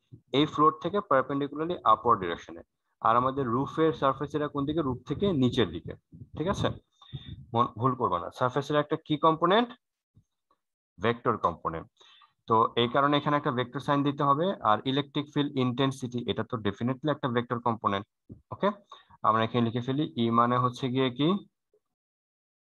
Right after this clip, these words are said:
electric field, electric field intensity, ঠিক আছে?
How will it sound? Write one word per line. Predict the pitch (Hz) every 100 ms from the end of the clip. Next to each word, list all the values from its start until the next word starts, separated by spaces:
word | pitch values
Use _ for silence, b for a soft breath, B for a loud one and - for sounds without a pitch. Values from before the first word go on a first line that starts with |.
| _ _ _ _ _ _ _ _ _ _ _ _ _ _ _ _
electric | 110 110 113 - 131 143 - _ _ _ _ _ _ _ _ _ _ _
field, | 123 120 110 131 160 - _ _ _ _ _ _ _ _ _ _ _ _ _ _ _ _ _ _ _ _ _ _
electric | - 110 107 - 123 -
field | 127 165 180 - _ _ _ _
intensity, | 117 120 117 113 101 - 85 - - _
ঠিক | 151
আছে? | 214 -